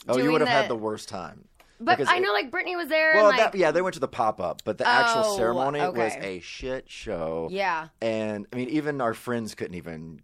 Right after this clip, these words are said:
Speaker 1: get to it. So I
Speaker 2: Mm-hmm.
Speaker 1: was like, "Guys, this is, it's not even gonna be worth it." Because
Speaker 2: Yeah.
Speaker 1: they're not, I mean, they're organized, but not in a way that your friends and family would actually enjoy the <laughs> ceremony.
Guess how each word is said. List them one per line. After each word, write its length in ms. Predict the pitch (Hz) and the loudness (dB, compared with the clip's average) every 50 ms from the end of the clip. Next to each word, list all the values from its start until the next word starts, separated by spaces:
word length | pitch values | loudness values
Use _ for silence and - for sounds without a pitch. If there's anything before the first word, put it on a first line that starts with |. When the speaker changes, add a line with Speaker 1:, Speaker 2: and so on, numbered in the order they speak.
| _ - - | _ -16 -8
Speaker 1:
get 220 | - 107 - - - | -8 -8 -8 -8 -10
to 160 | - 98 78 | -8 -8 -8
it. 120 | - - - | -8 -8 -8
So 160 | - 101 95 | -8 -6 -4
I 60 | 92 90 | -2 0
Speaker 2:
Mm-hmm. 100 | 90 92 | 0 0
Speaker 1:
was 100 | 98 98 | 0 -2
like, 160 | 104 98 87 | -2 -4 -2
"Guys, 300 | 104 101 98 98 90 92 | -2 -2 -2 -2 -4 -6
this 180 | 95 87 - | -12 -14 -14
is, 180 | 85 85 73 - | -16 -18 -18 -18
it's 160 | 76 82 - - | -16 -14 -12 -10
not 80 | 104 | -10
even 100 | 95 90 | -10 -10
gonna 100 | 90 87 | -10 -12
be 40 | 85 | -12
worth 300 | 82 73 78 73 - - | -10 -10 -10 -10 -10 -12
it." 100 | 64 - - - | -16 -16 -12 -8
Because 120 | 170 101 | -6 -4
Speaker 2:
Yeah. 280 | 180 175 160 143 147 - | -2 -2 -2 -4 -4 -6
Speaker 1:
they're 100 | 113 117 | -6 -4
not, 220 | 135 131 123 101 | -4 -4 -4 -6
I 20 | - | -8
mean, 180 | 147 110 101 104 | -10 -10 -10 -8
they're 180 | 110 117 113 - _ _ _ _ _ | -8 -8 -8 -10 _ _ _ _ _
organized, 600 | - 135 151 - 170 165 165 165 160 160 151 120 | -6 -6 -6 -6 -6 -8 -6 -6 -6 -6 -8 -8
but 180 | 95 104 98 87 _ _ | -6 -8 -8 -8 _ _
not 200 | - 101 104 107 90 | -12 -10 -10 -8 -8
in 40 | 98 | -8
a 60 | 95 | -8
way 240 | 90 92 92 92 87 | -6 -4 -4 -4 -4
that 220 | 87 87 71 - _ _ _ _ | -4 -6 -6 -8 _ _ _ _
your 120 | - 101 | -12 -12
friends 240 | - - 113 95 85 | -8 -8 -8 -8 -8
and 80 | 87 - | -10 -10
family 240 | - 87 85 82 80 | -10 -10 -8 -8 -8
would 100 | 80 78 | -8 -8
actually 260 | 80 82 - - 80 | -8 -8 -10 -12 -12
enjoy 300 | 82 78 78 78 78 73 | -12 -12 -10 -10 -8 -6
the 80 | - 135 | -6 -6
<laughs> 140 | 123 - - | -6 -6 -8
ceremony. 440 | 120 107 82 85 85 76 76 67 64 | -8 -6 -8 -8 -12 -12 -14 -14 -16